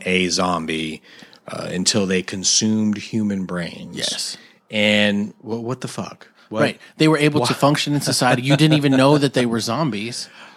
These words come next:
Speaker 2: unless they had eaten a human brain. And they were able to have very clear thoughts. They set up traps for people.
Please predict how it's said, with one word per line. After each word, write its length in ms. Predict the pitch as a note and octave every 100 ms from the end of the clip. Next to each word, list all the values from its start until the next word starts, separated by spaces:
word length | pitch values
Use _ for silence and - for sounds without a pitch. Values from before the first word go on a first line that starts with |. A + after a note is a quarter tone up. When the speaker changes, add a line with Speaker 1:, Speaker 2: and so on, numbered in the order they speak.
| _ _ -
Speaker 2:
unless 400 | A#2 A#2 A2 -
they 180 | A2
had 100 | G#2+ G#2
eaten 200 | A#2+ G#2+
a 40 |
human 300 | F#2+ A#2 G#2+
brain. 300 | A#2 B2+ G#2 - -
And 140 | A#2+ C3
they 60 |
were 120 | C3+ A#2+
able 240 | B2+ B2+
to 80 | -
have 360 | - A#2 G#2+ G2
very 360 | F#2+ A2+ A2+
clear 320 | G#2 - A2
thoughts. 380 | G#2 G2+ G2 -
They 120 | F#2
set 260 | F#2 - F#2+
up 160 | D2+ -
traps 520 | - C#3+ C3 C3 -
for 180 | - A2+
people. 580 | - A#2 - G#2+ G2